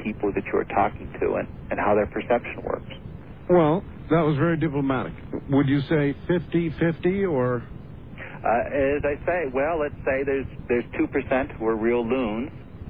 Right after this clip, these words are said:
Speaker 2: Oh,
Speaker 1: And
Speaker 2: okay.
Speaker 1: two percent who are extremely reliable, who, who ta-, talk with extreme precision, and everyone else fits in, into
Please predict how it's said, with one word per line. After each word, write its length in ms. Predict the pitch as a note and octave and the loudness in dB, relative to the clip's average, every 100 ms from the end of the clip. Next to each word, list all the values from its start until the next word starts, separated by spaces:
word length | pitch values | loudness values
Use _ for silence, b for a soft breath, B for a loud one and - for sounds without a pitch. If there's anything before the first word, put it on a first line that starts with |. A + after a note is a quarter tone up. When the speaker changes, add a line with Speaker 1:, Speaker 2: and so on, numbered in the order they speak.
| - - - - G3 | -14 -14 -14 0 4
Speaker 2:
Oh, 80 | |
Speaker 1:
And 220 | F#3 A2+ D#2 | 4 4 0
Speaker 2:
okay. 220 | F2 B2 - - | -2 -4 -6 -2
Speaker 1:
two 80 | C#4+ | 0
percent 480 | C3+ A#2+ C3 C3 - | -2 0 0 0 -2
who 100 | A#2 | 2
are 140 | A2 G2 | 2 2
extremely 720 | - - - A#2 C3 C3+ B2 | -4 -14 -4 0 0 2 2
reliable, 640 | A#2 A2+ A2+ A#2 A#2 A#2+ | 2 2 2 0 0 -2
who, 180 | G#2 G2+ - - - - | -2 -8 -10 -14 -14 -4
who 120 | F#2+ F#2 - - - | -2 -2 -4 -8 0
ta-, 200 | G#2 - - | 2 0 0
talk 220 | A2 - | 0 2
with 120 | G2+ | -2
extreme 480 | F#2 - - A#2+ B2 | -2 -6 -2 0 0
precision, 540 | A2+ - D3+ E3 B2 - B B - | -2 0 -2 0 -2 -6 B B 0
and 100 | D3 | 2
everyone 380 | E3 D#3+ D3+ | 4 2 2
else 180 | D3+ C#3+ C#3+ - | 0 -2 -4 -2
fits 140 | C3 - | -2 -2
in, 120 | B2+ | -6
into 260 | B2+ B2+ | -4 -6